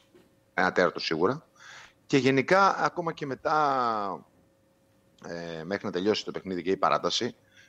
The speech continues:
ε, η αεκ ήταν, ε, καλύτερη και έβαλε, έβαλε μέσα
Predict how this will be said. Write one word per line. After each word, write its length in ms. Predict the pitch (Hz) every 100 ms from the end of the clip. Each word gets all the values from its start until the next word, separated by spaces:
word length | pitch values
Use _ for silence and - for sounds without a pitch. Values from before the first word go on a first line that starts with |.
| _
ε, 1600 | 101 95 95 95 98 98 98 98 95 95 95 95 95 95 95 95
η 140 | - 123
αεκ 140 | 120
ήταν, 200 | 110 104
ε, 640 | 98 95 90 85 85 82 80
καλύτερη 600 | 82 107 123 123 110 101
και 100 | 98
έβαλε, 320 | 95 95 92 92
έβαλε 280 | 90 85
μέσα 280 | 85 87 -